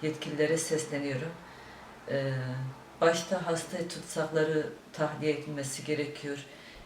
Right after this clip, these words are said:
Etmiyorsanız da tedavi etmeniz gerekiyor. Tüm halkımıza çağrımızdır.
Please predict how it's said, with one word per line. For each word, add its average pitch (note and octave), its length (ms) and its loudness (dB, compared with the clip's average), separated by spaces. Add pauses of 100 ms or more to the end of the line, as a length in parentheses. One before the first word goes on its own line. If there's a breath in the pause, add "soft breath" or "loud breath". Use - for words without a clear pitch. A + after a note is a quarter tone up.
(120 loud breath)
Etmiyorsanız D#3+ 920 2
da E3+ 140 4
tedavi D3+ 480 4
etmeniz D3+ 500 -2
gerekiyor. C#3 540 0 (1300 loud breath)
Tüm A#3 220 8
halkımıza F#3 600 6
çağrımızdır. D#3+ 760 2